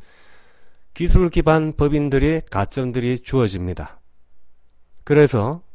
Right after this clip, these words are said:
이쪽 비기술 기반 쪽에 있는 건설, 농림업, 광업, 다른 기타 서비스 분야에 대해서는 기술 기반이 아니기 때문에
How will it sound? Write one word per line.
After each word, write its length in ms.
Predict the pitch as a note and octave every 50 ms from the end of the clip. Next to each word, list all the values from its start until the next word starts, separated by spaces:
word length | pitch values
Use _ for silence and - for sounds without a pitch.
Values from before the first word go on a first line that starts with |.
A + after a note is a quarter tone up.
| - - _ - - -
이쪽 560 | C3 B2 - - - A#2+ G2 D#2+ D2+ - - - - - - -
비기술 600 | - A#2 B2+ D3 D#3+ D3 D3 E3 D#3 - D#3+ D#3+
기반 300 | D3 D3+ D#3 D3 D3+ D3+
쪽에 280 | C#3+ - C3+ A#2+ A#2 A2+
있는 380 | G#2+ G#2 G2+ G#2+ A#2+ C3+ D3+ D3+ C#3+ -
건설, 680 | - G2 G2+ G#2+ G#2+ A#2 A2 - C3+ A#2+ F#2 E2 D#2+ - - -
농림업, 640 | - A2 G#2+ A#2+ A#2+ A#2+ B2+ B2 - C3+ C3+ C3 A#2
광업, 560 | - - F#2+ G#2 A#2 A#2+ C3 A#2+ F#2+ - - - - - - - -
다른 300 | - G#2 A2 A#2+ A#2+ A#2
기타 320 | - - - - - B2+
서비스 420 | - - F3 E3 F3 E3+ - -
분야에 320 | - - B2 B2+ B2 A#2 A2
대해서는 560 | - - G#3 - - - G2+ G2+ C3+ D3+ D#3 - - - - - - - - - - - - - -
기술 320 | - D#3 - - E3 E3
기반이 380 | D#3+ D#3+ D3+ D#3 D3+ D3 C#3 B2
아니기 420 | - - G2 G2 A2 C3 C#3 D#3
때문에 600 | - - D3 C3+ C3+ B2+ A2 G2 A2 D3+ F#3 F#3